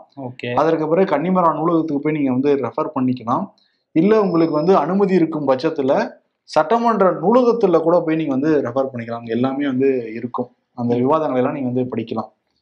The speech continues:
Speaker 2: ஆயிரத்தி தொள்ளாயிரத்தி ஐம்பதுல இருந்து இப்போ வரைக்கும் நடந்த சட்டமன்ற விவாதங்கள்.
Speaker 1: ம்.
Speaker 2: சரி, நாடாளுமன்றம் பாக்குறப்ப parliament of india dot N I C dot in.
Speaker 1: ம்.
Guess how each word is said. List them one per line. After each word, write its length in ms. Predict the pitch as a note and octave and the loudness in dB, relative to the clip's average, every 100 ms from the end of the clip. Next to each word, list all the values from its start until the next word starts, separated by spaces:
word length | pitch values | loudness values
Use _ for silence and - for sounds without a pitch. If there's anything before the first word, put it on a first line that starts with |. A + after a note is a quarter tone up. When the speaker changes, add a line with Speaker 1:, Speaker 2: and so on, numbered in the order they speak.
| _ _ _ _ - | _ _ _ _ 0
Speaker 2:
ஆயிரத்தி 260 | C#3 C#3+ | 0 0
தொள்ளாயிரத்தி 280 | C3 C3 B2 | -2 -2 -2
ஐம்பதுல 380 | B2 D3 C3+ B2+ | -4 0 0 0
இருந்து 200 | C#3+ D#3 | 0 -2
இப்போ 160 | - A#2+ | -2 -2
வரைக்கும் 320 | A#2+ B2+ C3+ | 0 -2 -2
நடந்த 220 | B2 B2+ | -2 -2
சட்டமன்ற 380 | B2 - B2+ A#2 | -4 0 0 0
விவாதங்கள். 440 | A2 A2 G#2+ A2 - _ _ - | -4 -4 -8 -12 -16 _ _ -8
Speaker 1:
ம். 80 | C#3+ | -2
Speaker 2:
சரி, 160 | D#3+ | 0
நாடாளுமன்றம் 680 | C#3 E3+ A#3+ A#3 G3 E3 C#3+ | 2 4 4 2 0 0 0
பாக்குறப்ப 380 | C#3+ C3+ C3 D#3+ A3+ - _ _ _ | 0 0 0 0 -2 -6 _ _ _
parliament 540 | D3 E3 G#3+ A3 G3 G3 | 2 4 2 -2 -2 2
of 160 | F#3+ F#3+ | 2 2
india 400 | D#3 E3+ F#3 F#3 F3+ | -4 -2 2 2 2
dot 280 | - D3 E3+ - - - | 2 2 2 -6 -12 -4
N 140 | C#3 D#3+ | -2 0
I 140 | E3+ E3 | 0 0
C 220 | D#3+ F#3+ F3+ | 0 0 0
dot 260 | B2+ B2+ B2+ | 0 0 -2
in. 140 | B2+ B2 - _ _ _ _ | -6 -6 -12 _ _ _ _
Speaker 1:
ம். 260 | B2+ B2 A#2 | -10 -8 -8